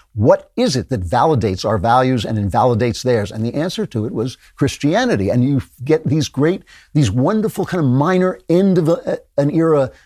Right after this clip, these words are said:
novels coming up out of this dying Britain, uh, this dying British Empire, like Brideshead Revisited by the Cath-, a Catholic novel by the, by Evelyn Waugh,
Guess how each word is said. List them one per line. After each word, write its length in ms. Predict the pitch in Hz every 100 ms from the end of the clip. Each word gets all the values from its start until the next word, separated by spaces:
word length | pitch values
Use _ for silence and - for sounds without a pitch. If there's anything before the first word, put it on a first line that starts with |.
| _ _ -
novels 560 | 139 156 180 143 101
coming 240 | - 135 135
up 140 | 131
out 100 | 127
of 100 | 104
this 200 | 107 -
dying 720 | 104 127 139 156 160 151 127
Britain, 400 | 127 147 101 95 - _ _ -
uh, 200 | 120 113
this 140 | 113
dying 520 | 147 135 131 135 - -
British 340 | 117 143 143 127
Empire, 480 | 156 - 110 101
like 180 | 101 92
Brideshead 500 | 87 123 135 - 147
Revisited 600 | 139 135 170 151 101 85
by 160 | 80 98
the 80 | 95
Cath-, 400 | - 123 120 -
a 80 | 117
Catholic 460 | - 127 - 135
novel 200 | 131 120
by 120 | 107
the, 180 | 120 123
by 140 | - 120
Evelyn 400 | 131 127 123 127
Waugh, 320 | 123 143 117